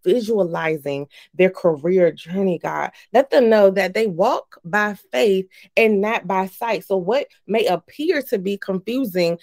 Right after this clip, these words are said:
is really working out in their favor, God, because all things work together for our good. And we just stand on that promise. We stand on that promise, God, because we believe that you have given us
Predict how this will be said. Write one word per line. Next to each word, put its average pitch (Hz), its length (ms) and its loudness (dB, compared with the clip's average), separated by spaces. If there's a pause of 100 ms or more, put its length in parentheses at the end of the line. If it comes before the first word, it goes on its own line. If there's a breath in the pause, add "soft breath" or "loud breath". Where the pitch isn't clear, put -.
(160 soft breath)
is 196 220 4
really 240 300 2
working 214 460 -2
out 180 240 2
in 185 200 0
their 156 200 2
favor, 190 580 -10
God, 156 360 -14 (300 loud breath)
because 214 360 0 (160)
all 262 280 4
things 208 340 -2
work 190 220 -2
together 170 680 -6 (380 soft breath)
for 220 280 4
our 185 180 4
good. 175 340 0
And 170 120 -2
we 220 100 -2
just 240 280 -2
stand 202 500 0
on 180 200 -4
that 160 300 -4
promise. 202 420 -4 (340 loud breath)
We 254 80 0
stand 220 380 0
on 190 100 -2
that 165 180 -6
promise, 214 460 -4
God, 202 360 -2
because 202 300 -4
we 220 120 0
believe 185 640 0 (280 loud breath)
that 190 220 4
you 220 160 -2
have 185 300 0
given 214 400 4
us 170 400 0